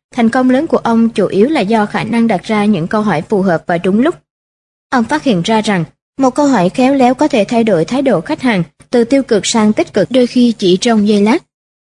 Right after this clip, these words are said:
Trong cuốn sách How to Win Customers, Ken Watchman chứng minh rằng chín mươi lăm phần trăm số nhân viên bán hàng sẽ cải thiện được thành tích bán hàng nếu chỉnh sửa lại ngôn từ trong bài trình bày. Lựa chọn từ ngữ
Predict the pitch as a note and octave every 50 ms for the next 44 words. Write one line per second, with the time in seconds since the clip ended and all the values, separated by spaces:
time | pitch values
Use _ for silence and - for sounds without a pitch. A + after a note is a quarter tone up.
0 | _ _ - A#3 B3 A#3+ A#3 A3 - B3+ B3+ C4+ C4 - E4+ - - - C4+ B3+
1 | A#3 B3 A#3 A3+ B3+ B3+ A#3 A3+ A3+ - C#4 C#4 - - A3+ G#3+ G#3+ G#3 F#3+ F#3
2 | - - - _ _ _ _ - C4 B3+ A#3+ A#3 G#3 - A3+ G#3+ - - - -
3 | A3 G#3+ G3+ G3 F#3+ _ - - A3+ G#3+ A3+ C4 C#4+ B3 G#3+ G#3 A3 G3+ F3+ E3+
4 | - _ _ _ _ _ _ - B3+ A#3 B3 D4 D#4 C4+ C4 B3 A#3 - A3 F#3
5 | F#3 - A3+ A3+ A3 G#3+ - C4 C#4 D4 D4 C4 A#3 A3+ B3 A#3+ A#3 A3+ A3 A3
6 | A#3 C4 C4+ B3+ G#3 F3+ E3+ - _ _ _ - - - A3+ G#3 G#3 - G#3 G#3+
7 | G#3 - B3 G#3+ F#3 F#3+ G3 G3+ F#3 - G#3+ G3 F#3+ - - C4 - - A#3+ A#3
8 | C4+ B3+ B3+ A3 F#3 E3 - _ _ _ _ - A#3+ C4 C#4 C4+ - A3+ G#3+ A#3
9 | - A3+ G3 F#3 G#3 A#3 A#3+ F#3+ E3+ F#3 G#3 A3 G#3+ G#3+ - A3+ G3+ F3+ F3 -
10 | G#3+ G#3+ G#3 G#3+ G3 F3+ F3 - F#3+ F3+ F3+ F#3+ F#3 F3 D#3+ _ _ _ _ _
11 | _ _ - - A#3+ G#3+ G#3+ A3+ G#3+ G3+ G3+ - A3 G3+ G3+ G#3 F#3+ F#3